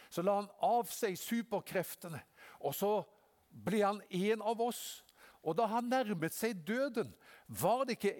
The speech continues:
en som nærmet seg dette med superkrefter. Vi leser i Markus fjorten, og du, eh, du, du får det her. Så tok han med seg Peter, Jakob og Johannes.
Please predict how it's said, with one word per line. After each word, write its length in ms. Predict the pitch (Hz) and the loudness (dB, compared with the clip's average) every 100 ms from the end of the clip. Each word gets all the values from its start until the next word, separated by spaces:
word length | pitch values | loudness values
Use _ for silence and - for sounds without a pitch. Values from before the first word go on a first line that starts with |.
| 202 226 | 0 0
en 160 | 226 185 | 0 -2
som 220 | 202 196 | -2 0
nærmet 560 | 214 214 185 143 139 | 0 2 0 0 -4
seg 240 | - 208 233 | -2 -2 0
dette 400 | 208 185 - 175 120 - - | 0 -2 -2 -2 -4 -8 -6
med 160 | 156 165 | -4 -4
superkrefter. 1040 | - 202 240 240 196 - 185 - 156 - - - - | -2 -2 0 -2 -2 -2 -2 -4 -8 -10 -12 -10 -4
Vi 120 | 165 | 0
leser 320 | 190 165 175 | 0 0 -2
i 80 | 185 | -2
Markus 380 | 190 - 175 - | -2 -4 -6 -4
fjorten, 460 | 180 160 - 139 147 | -4 -4 -6 -6 -2
og 240 | 147 151 | -2 -2
du, 80 | 147 | -4
eh, 460 | 143 - 156 147 147 | -8 -6 -4 -4 -4
du, 140 | 151 | -6
du 140 | 139 147 | -6 -4
får 220 | 156 135 | -2 -2
det 80 | 131 | -2
her. 180 | 113 95 _ _ - - - | -6 -8 _ _ -20 -16 -6
Så 120 | 131 | -4
tok 200 | 175 190 | -2 0
han 100 | 190 | 0
med 140 | 180 | 0
seg 160 | 165 151 | -2 -2
Peter, 380 | 160 160 - 165 | -2 -2 -2 -2
Jakob 420 | 151 131 - 135 | 0 -2 -4 -6
og 60 | 143 | -4
Johannes. 480 | 123 123 123 113 | -2 -4 -4 -10